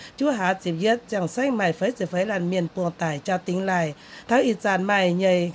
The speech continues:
diệp nhảy thi nom béo buồng hỏi, diêm nải mày thiết diệp nom béo buồng bang liu. Chẳng xanh mày phát diệp bết thìn thiết bé nom béo buồng vuông im. Tôi kéo dấu cảnh xuống, hạ mày quý đảng bia thìn hecta cảnh xuống buồng vuông im hỏi. Mày phát y thìn tàu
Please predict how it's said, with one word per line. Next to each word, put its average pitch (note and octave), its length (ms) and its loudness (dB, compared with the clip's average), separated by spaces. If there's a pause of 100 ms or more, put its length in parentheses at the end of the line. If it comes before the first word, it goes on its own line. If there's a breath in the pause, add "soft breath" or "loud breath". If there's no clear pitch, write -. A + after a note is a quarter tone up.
(100)
diệp G3 120 -2
nhảy F3+ 340 2
thi G#3 140 -4
nom G3 400 -2
béo B3 180 0 (100)
buồng E3+ 180 -2
hỏi, D#3 300 0 (300 loud breath)
diêm B3 180 4
nải F#3 160 4
mày F#3 240 2
thiết C#4+ 240 -2
diệp F3 140 0
nom F#3+ 480 -2
béo A#3+ 240 0
buồng E3+ 220 0
bang F3+ 220 2
liu. E3+ 340 0 (340 loud breath)
Chẳng - 180 6
xanh C#4 280 0
mày G3+ 140 4
phát B3 320 -2
diệp - 160 -8
bết B3+ 240 0
thìn G3+ 220 -4
thiết B3+ 280 -2
bé B3 140 4
nom F#3+ 320 0
béo B3 200 0
buồng E3+ 200 -2
vuông F3 240 0
im. F3+ 340 0 (460 loud breath)
Tôi B3 140 6
kéo A#3+ 240 6
dấu A3 120 0
cảnh G#3+ 300 -4
xuống, G3+ 280 0
hạ G3+ 160 -2
mày F#3 160 2
quý G#3 160 -4
đảng G3 320 2
bia G3+ 160 -4
thìn G3 240 -6
hecta G#3+ 400 2
cảnh F3+ 300 -4
xuống F3+ 240 0
buồng E3 260 0
vuông F3 260 0
im F3 200 -2
hỏi. E3 300 2 (400 loud breath)
Mày A#3 180 6
phát C#4+ 260 -2
y A3+ 160 -2
thìn G#3 340 -4
tàu F#3 260 2